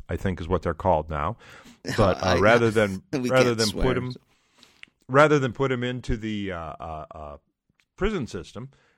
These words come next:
Speaker 1: uh, they had, they would have a ranch. They had, they, they would have ranches, and they would teach these people how to, uh, raise cattle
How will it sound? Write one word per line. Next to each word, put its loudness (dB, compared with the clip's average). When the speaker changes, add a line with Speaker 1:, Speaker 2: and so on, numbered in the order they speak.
Speaker 1:
uh, -8
they -6
had, -6
they -6
would -6
have -12
a -8
ranch. -10
They -8
had, -6
they, -8
they -6
would -8
have -6
ranches, -8
and -10
they -4
would -8
teach -8
these -6
people -6
how -4
to, -4
uh, -8
raise 2
cattle -4